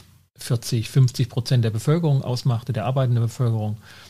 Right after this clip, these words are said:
sondern weniger wurden und eine Akademisierung und eine Bildungsexplosion der, ähm, in der, in der,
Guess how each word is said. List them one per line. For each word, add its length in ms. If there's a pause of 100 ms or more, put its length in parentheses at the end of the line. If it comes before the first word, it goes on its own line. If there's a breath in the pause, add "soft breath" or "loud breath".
(120 loud breath)
sondern 300
weniger 380
wurden 200
und 140
eine 140
Akademisierung 960
und 160
eine 80
Bildungsexplosion 1160 (520 loud breath)
der, 400 (220)
ähm, 460
in 80
der, 320
in 100
der, 320